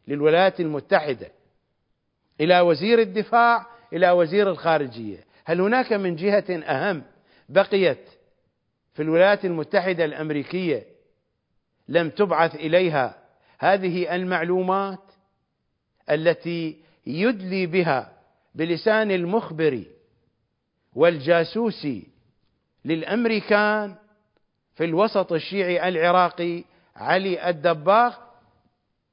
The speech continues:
بواسطة تلك الشخصية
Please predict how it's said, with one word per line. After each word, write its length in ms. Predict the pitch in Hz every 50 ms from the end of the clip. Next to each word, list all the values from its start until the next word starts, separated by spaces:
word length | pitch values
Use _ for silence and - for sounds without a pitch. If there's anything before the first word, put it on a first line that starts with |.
| _ _ _ _ _ _ _ _ _ _ _ _ _ _ _ _ _ _ _ _ _ _ _ _ _ _ _ _ _ -
بواسطة 1000 | 135 170 185 196 185 175 - - 240 240 240 214 208 - 208 202 196 196 190 - - _ _ _ _ _ _ _ _ _
تلك 320 | - 226 233 196 - 208
الشخصية 720 | 190 170 - - 185 156 - - - 208 208 196 190 170